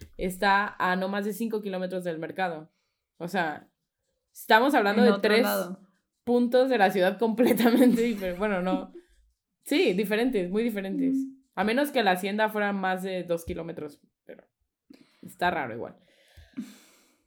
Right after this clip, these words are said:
Speaker 2: Ya sabes cómo
Speaker 1: Ahora,
Speaker 2: son.
Speaker 1: luego
Speaker 2: Muy
Speaker 1: está
Speaker 2: bien.
Speaker 1: este tercer punto en, en la geografía de Veracruz, ¿no? La casa de la condesa de Malibrán.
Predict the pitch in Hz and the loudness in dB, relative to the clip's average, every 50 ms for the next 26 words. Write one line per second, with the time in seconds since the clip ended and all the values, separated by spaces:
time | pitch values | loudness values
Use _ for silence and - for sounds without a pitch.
0 | _ _ - 196 196 196 196 208 208 220 226 220 - - 208 208 208 202 190 202 | _ _ -10 -8 -8 -6 -4 -4 -4 -4 -4 -6 -8 -8 -6 -2 4 6 8 10
1 | 202 196 180 - - - - - _ - - _ - - - - _ - - - | 10 8 6 4 2 -4 -12 -20 _ -20 -20 _ -20 -20 -20 -20 _ -16 -16 -12
2 | - 180 202 233 240 262 285 294 214 208 269 254 262 254 - 269 - - 254 254 | -2 0 2 4 4 4 4 4 6 6 8 8 8 6 4 2 2 2 0 0
3 | 247 208 175 180 - 226 214 214 214 - 220 233 233 214 - 190 170 170 190 254 | 0 0 0 0 2 2 2 0 0 -2 -2 -4 -2 -2 -2 -4 -4 -4 -6 -8
4 | 294 - - - - _ _ _ _ _ _ _ _ _ _ _ _ _ _ _ | -12 -14 -18 -20 -20 _ _ _ _ _ _ _ _ _ _ _ _ _ _ _
5 | _ _ _ _ _ - 151 165 175 165 - - - 156 165 156 156 156 143 - | _ _ _ _ _ -6 -4 -2 -2 -2 -4 -8 -8 -8 -8 -8 -6 -6 -6 -4
6 | - 165 156 156 156 190 180 185 180 170 170 175 - 202 202 185 - - _ - | -2 -2 -2 -2 -2 -2 0 0 0 -2 -4 -6 -6 -8 -8 -10 -12 -18 _ -14
7 | 156 160 190 269 294 - _ - 180 180 185 - 202 202 196 220 247 240 233 208 | -12 -12 -12 -14 -16 -14 _ -2 0 0 2 4 4 4 6 6 6 6 6 4
8 | 185 - 180 175 165 170 175 190 180 175 175 170 170 175 175 185 202 202 190 185 | 2 0 0 0 0 0 0 0 -2 -2 -2 -2 -2 -2 -2 -2 -2 -2 -4 -6
9 | 180 - - | -8 -12 -16